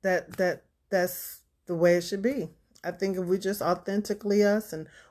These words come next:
we give and when we're supposed to give and we're looking to be, make sure we're putting out things that are true to us and true to help people, then it'll, it'll get the people. It'll get to the people it's supposed to get to.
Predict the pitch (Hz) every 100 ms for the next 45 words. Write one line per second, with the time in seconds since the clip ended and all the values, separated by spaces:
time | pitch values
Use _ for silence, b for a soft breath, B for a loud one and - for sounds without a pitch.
0 | b 175 170 190 196 202 185 170 156 151
1 | 170 - 185 185 185 185 190 170 165 160
2 | 170 185 190 180 175 160 160 190 185 190
3 | b b b 170 190 196 - 190 180 170
4 | - 208 190 180 170 170 196 185 175 170
5 | 147 139 - 226 226 214 - 175 - 185
6 | 202 202 156 151 - 208 165 170 202 208
7 | 226 208 - 208 - b b b 226 262
8 | 330 285 - 285 302 220 196 - 165 180
9 | 143 147 165 _ _ - 233 220 233 226
10 | 185 185 185 175 143 139 139 147 139 139
11 | 139 139 139 - 143